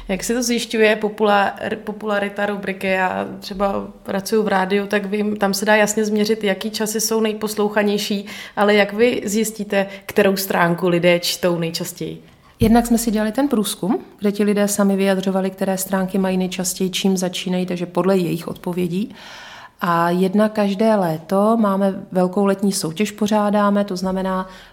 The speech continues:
Speaker 2: eh, ponoukáme, ponoukáme naše čtenáře, aby, eh, nás četli, a v každém vydání najdou otázku. A když ty otázky pak slepí do toho jednoho formuláře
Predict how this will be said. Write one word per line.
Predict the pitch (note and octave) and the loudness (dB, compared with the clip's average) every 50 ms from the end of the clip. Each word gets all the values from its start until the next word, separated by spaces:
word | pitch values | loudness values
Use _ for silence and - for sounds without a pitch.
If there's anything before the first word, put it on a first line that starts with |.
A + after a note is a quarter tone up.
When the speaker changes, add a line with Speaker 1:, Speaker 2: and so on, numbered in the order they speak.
| _ - | _ -6
Speaker 2:
eh, | F3 E3+ E3 | -4 -4 -2
ponoukáme, | E3+ F#3+ F#3 F#3+ G3+ G3+ G3 G3+ A3 F#3+ F#3+ F#3+ F#3+ F#3+ F#3 | 0 0 2 4 4 4 4 4 4 4 4 4 4 2 0
ponoukáme | F#3+ - F#3 F3+ F3+ F3+ F3+ - F#3+ F#3+ G3 | 0 0 2 2 2 2 2 0 0 2 0
naše | F#3+ F#3 F#3 - G3+ | 0 -2 -2 -4 -4
čtenáře, | G3 - - F#3+ F3+ F3+ F3 F3 F#3 F#3 F3+ | -4 -4 -2 -2 -2 -2 -2 -2 -2 -2 -4
aby, | - - F3 E3 E3 F3+ F3 F3 F3 F3 F3 F3+ - - | -2 -4 -6 -4 -2 -2 0 0 -2 -2 -4 -6 -8 -8
eh, | - E3 E3 D#3+ | -8 -6 -6 -4
nás | D#3 D#3+ D#3 D#3 - - | -4 -6 -6 -8 -8 -4
četli, | - A3 G#3+ - A#3+ B3 A#3+ - | -4 -4 -2 0 0 0 0 0
a | - | -2
v | E3 - | -6 -4
každém | - F3+ E3+ E3+ G3 F#3+ F#3 | -4 -4 -2 0 0 0 0
vydání | F3 F3+ F3 F3+ F3+ F3+ F3+ F#3 F#3 | 0 0 0 2 2 2 2 0 0
najdou | F3+ F3 F3 E3 F3 F3 F3 F3 F3+ F3+ - - - - | 0 -2 -2 -2 -2 -2 -2 -2 -4 -6 -10 -16 -8 -6
otázku. | - F3+ E3+ E3+ D#3+ D#3 D3 - - - - E3 D#3+ E3+ G#3 - - - - - - - - - - - - - - _ - _ - | -4 -2 -2 -2 -2 -2 -4 -6 -8 -6 -6 -4 -4 -4 -4 -4 -8 -16 -20 -20 -20 -20 -20 -20 -20 -20 -20 -20 -20 _ -20 _ -6
A | - F3+ F3 F3 F3 F3 | -4 -2 0 2 0 0
když | F3 F3+ E3+ F#3+ F#3 - | 0 0 -2 -2 -2 0
ty | - F#3+ | -2 -2
otázky | F#3 F#3 G3 G3 F#3+ F#3+ - G3+ | 0 2 0 0 0 0 -2 -2
pak | F#3+ G3 F#3+ F#3+ | -2 -2 -2 0
slepí | - - F#3+ F#3 F#3 - G3 | 0 0 0 -2 -2 -2 -2
do | F#3 F#3+ F3+ | -2 -2 -2
toho | F#3 F#3+ F#3+ F#3+ | -2 -2 0 0
jednoho | F#3+ F#3 F#3+ F#3+ F#3 | -2 0 0 -2 -2
formuláře | F#3 - G3 F#3+ G3 F#3 F#3 F3+ F3+ F#3 F3+ G3 G3 | -2 -2 -2 0 0 0 0 0 0 0 0 -2 -4